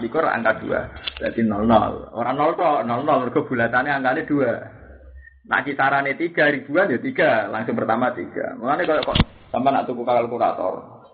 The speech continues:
nak kalkulator lanang, nolnya langsung standar sak miliar. Mergo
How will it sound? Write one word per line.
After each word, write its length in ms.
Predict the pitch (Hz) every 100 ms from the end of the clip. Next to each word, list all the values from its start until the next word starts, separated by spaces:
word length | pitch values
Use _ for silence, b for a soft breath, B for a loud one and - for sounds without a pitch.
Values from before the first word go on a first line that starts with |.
| _ _ _ _ 131
nak 140 | -
kalkulator 440 | 127 123 120 113 117
lanang, 400 | 110 95 117 139
nolnya 320 | 123 117 131 131
langsung 240 | 123 127 117
standar 260 | 117 120
sak 160 | 120 107
miliar. 560 | 110 110 95 82 -
Mergo 480 | 101 110 127 123 -